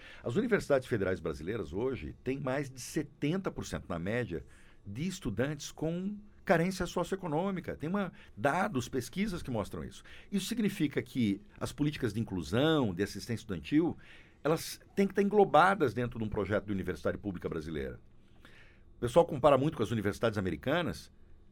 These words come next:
As universidades americanas têm dez mil alunos, quinze mil alunos. São universidades vo-, voltadas pra pesquisa. E são universidades cheias de dinheiro, né?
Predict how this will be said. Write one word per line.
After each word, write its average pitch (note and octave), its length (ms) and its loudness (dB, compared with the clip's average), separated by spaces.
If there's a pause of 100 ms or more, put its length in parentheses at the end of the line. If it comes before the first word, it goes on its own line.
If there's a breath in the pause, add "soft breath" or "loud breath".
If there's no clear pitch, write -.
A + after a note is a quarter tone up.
(240)
As D#3 60 -12
universidades G3 420 2
americanas B2+ 300 -2
têm D#4 140 -6
dez F3 260 4
mil F#3 140 0
alunos, A2+ 480 -4
quinze E3+ 340 0
mil E3 140 0
alunos. A2 440 -2 (140 soft breath)
São F3+ 140 0
universidades F3 420 2
vo-, D3+ 160 -8 (160)
voltadas D3 480 0
pra - 160 -2
pesquisa. B2 1040 0 (540 loud breath)
E C3 80 -8
são - 100 0
universidades D3 420 0
cheias D#3+ 280 2
de G#2+ 80 -4
dinheiro, F2+ 400 -2 (320)
né? A#2 260 -4